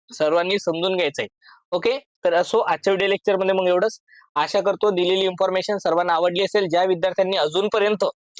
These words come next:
आपल्या चॅनलला सबस्क्राईब केलं नसेल त्यांनी सबस्क्राईब करून घ्या, कारण की genuine आणि हंड्रेड पर्सेंट जे ऑथेंटिक माहिती आहे हे आपलं चॅनल देत असते म्हणून.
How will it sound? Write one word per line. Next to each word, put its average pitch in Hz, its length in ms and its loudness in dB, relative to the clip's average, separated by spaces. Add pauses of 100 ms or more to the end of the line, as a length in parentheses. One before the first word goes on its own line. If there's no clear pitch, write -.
(180)
आपल्या 180 300 0
चॅनलला 190 380 2
सबस्क्राईब 190 400 0
केलं 190 140 2
नसेल 190 220 0
त्यांनी 180 220 0
सबस्क्राईब 180 420 0
करून 185 160 0
घ्या, 196 120 0
कारण 185 240 0
की 185 120 -4 (120)
genuine 190 340 -2 (440)
आणि 180 200 0
हंड्रेड 190 500 -2
पर्सेंट 226 340 0
जे 233 60 2
ऑथेंटिक 226 520 -2
माहिती 196 260 -2
आहे - 560 -8
हे 202 40 4
आपलं 196 260 2
चॅनल 180 360 0
देत 185 140 0
असते 185 240 0
म्हणून. 156 280 -2